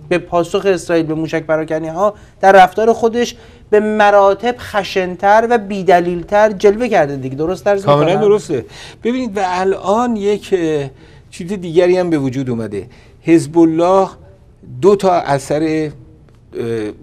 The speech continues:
Speaker 2: وج-، داشته از موقعی که از شروع، اه، به وجود آمدنش حدودای سالهای هشتاد و یک و دو، اه، دو تا کار انجام می‌داده. یکی، اه، به هم زدن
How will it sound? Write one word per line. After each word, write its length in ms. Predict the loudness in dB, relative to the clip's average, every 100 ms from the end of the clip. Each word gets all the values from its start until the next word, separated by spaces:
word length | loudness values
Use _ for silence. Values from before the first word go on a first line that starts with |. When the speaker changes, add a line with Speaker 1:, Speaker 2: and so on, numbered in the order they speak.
| -8
Speaker 2:
وج-، 60 | -8 -8 -10
داشته 340 | -4 -4 -4 -6
از 280 | -4 -6 -6
موقعی 300 | -10 -6 -8
که 140 | -6
از 120 | -8 -8
شروع، 380 | -12 -8 -6
اه، 140 | -6 -8 -12 -20 -20 -14 -10 -8 -8 -10 -12 -16 -6
به 80 | -4
وجود 320 | -4 -8 -8
آمدنش 460 | -8 -10 -8 -10 -10
حدودای 320 | -12 -8 -10
سالهای 360 | -6 -8 -6 -8
هشتاد 540 | -8 -12 -12 -12 -12
و 120 | -14
یک 240 | -14 -14 -14
و 60 |
دو، 260 | -8 -8 -8 -14 -20 -20 -20 -20 -20 _
اه، 380 | -4 0 0 -2 -8 -20 -20 -20 2
دو 100 | 2
تا 100 | 2
کار 320 | 2 2 0 -8 -20 -20 -20 -20 -20 -20 -20 -20 -8
انجام 320 | -6 -4 -6
می‌داده. 260 | -6 -10 -10
یکی، 380 | -10 -8 -8 -10 -18 -20 -12
اه، 380 | -8 -6 -4 -6 -10 -20 -20 -20 -14
به 80 | -8
هم 220 | -4 -4
زدن 300 | -4 -4 -4